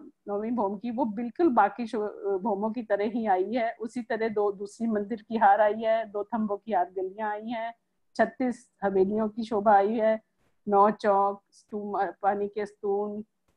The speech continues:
बगीचे सब उसी तरह आए हैं। सिर्फ जो अंतर है वो बाहरी हार मंदिरों में और आगे की पड़साल, अ,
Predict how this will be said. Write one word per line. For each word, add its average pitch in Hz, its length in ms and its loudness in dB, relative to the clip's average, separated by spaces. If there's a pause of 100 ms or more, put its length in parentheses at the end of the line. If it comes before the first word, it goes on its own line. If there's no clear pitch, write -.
(140)
बगीचे 202 540 -2
सब 247 360 2
उसी 226 220 -6
तरह 180 300 0
आए 175 160 0
हैं। 175 100 -2
सिर्फ 262 320 0
जो 240 160 0
अंतर 214 420 2
है 247 260 2 (400)
वो 220 80 2
बाहरी 196 380 2
हार 202 260 0
मंदिरों 196 400 -2
में 254 320 -4 (160)
और 208 180 -4 (240)
आगे 208 220 -6
की 254 360 -8 (100)
पड़साल, 196 420 4
अ, 185 360 0